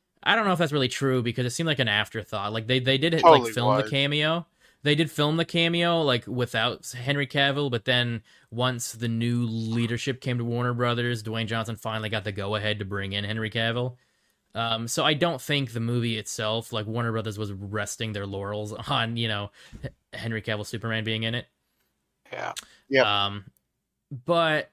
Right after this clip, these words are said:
Speaker 1: anyway, d-, despite whatever box office earnings it may or may not have gotten,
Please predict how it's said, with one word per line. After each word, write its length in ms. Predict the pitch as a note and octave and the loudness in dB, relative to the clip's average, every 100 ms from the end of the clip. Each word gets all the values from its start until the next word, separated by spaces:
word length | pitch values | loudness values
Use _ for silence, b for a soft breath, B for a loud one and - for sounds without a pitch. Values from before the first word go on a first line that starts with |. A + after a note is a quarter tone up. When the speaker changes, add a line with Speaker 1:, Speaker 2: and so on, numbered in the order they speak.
| - | -2
Speaker 1:
anyway, 720 | F3 E3+ C3+ B2+ B2 B2+ B2+ | 2 4 4 4 4 2 0
d-, 220 | B2 B2+ A2 | -6 -8 -6
despite 800 | C#3 C3 - - C#3+ C#3+ C3 - | -6 -6 -10 0 2 4 0 -4
whatever 520 | B2 A#2+ A#2 A2+ A#2 | -4 -2 0 0 0
box 400 | G2+ A2 A2 - | 0 0 0 -2
office 400 | A#2 A2+ - G#2 - | -4 -4 -4 -8 -6
earnings 600 | A2+ G#2+ G#2+ A2 A2+ - | -4 -4 -4 -6 -8 -8
it 240 | G#2+ G#2 A2 | -10 -8 -8
may 200 | A2 A2 | -6 -4
or 60 | |
may 80 | G#2+ | -4
not 120 | G#2+ | -4
have 160 | G2 G2+ | -6 -2
gotten, 520 | A#2 A#2+ G#2+ A#2+ | 0 0 -2 -6